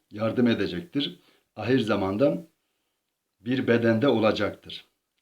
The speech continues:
Ayrıca da o konuyu ayrı bir videoda anlatacağım.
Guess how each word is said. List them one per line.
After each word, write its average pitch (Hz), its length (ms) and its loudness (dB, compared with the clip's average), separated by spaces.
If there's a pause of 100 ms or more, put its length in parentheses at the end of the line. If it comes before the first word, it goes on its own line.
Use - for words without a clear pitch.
Ayrıca 98 460 -4
da 135 240 0 (1600)
o 123 140 -4
konuyu 110 440 0 (720)
ayrı 117 320 0
bir 98 140 0
videoda 95 360 2
anlatacağım. 98 680 -2